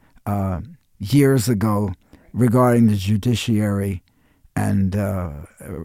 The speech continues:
uh, the, um, you know, uh, regulations that they should have put in place for justices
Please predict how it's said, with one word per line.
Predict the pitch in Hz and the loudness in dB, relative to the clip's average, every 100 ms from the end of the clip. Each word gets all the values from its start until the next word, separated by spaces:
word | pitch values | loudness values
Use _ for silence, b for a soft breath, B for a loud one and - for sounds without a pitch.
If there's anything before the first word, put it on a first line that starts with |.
| - | -10
uh, | 98 92 92 87 | -6 -4 -4 -6
the, | - 80 101 107 98 | -10 -6 -2 -2 -2
um, | 95 95 87 92 _ _ _ _ _ _ _ - - | -2 -4 -6 -8 _ _ _ _ _ _ _ -20 -6
you | 110 117 | 2 4
know, | 104 87 90 b b b | 4 0 -6 b b b
uh, | 92 92 90 - _ - | -4 -2 -4 -6 _ -2
regulations | 127 120 120 120 123 - 123 98 | 0 2 2 4 2 2 0 2
that | 107 | 0
they | 123 | -2
should | 107 139 | -2 0
have | 117 - | 0 0
put | 131 | 0
in | 110 104 | 2 0
place | - 117 113 - | -2 -2 -2 -4
for | 98 | -6
justices | 92 107 104 107 - 104 101 - | -4 -4 -4 -8 -6 -4 -4 -8